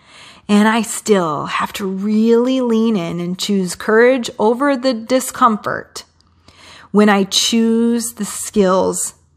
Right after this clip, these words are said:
actions, and words of empathy, because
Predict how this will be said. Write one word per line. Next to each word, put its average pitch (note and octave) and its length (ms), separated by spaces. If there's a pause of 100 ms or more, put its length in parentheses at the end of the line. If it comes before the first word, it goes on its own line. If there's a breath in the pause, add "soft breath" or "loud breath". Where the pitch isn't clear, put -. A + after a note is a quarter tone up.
(200)
actions, G#3 440
and A3 160
words F3+ 300
of F#3+ 260
empathy, F3 640 (300 loud breath)
because G3+ 340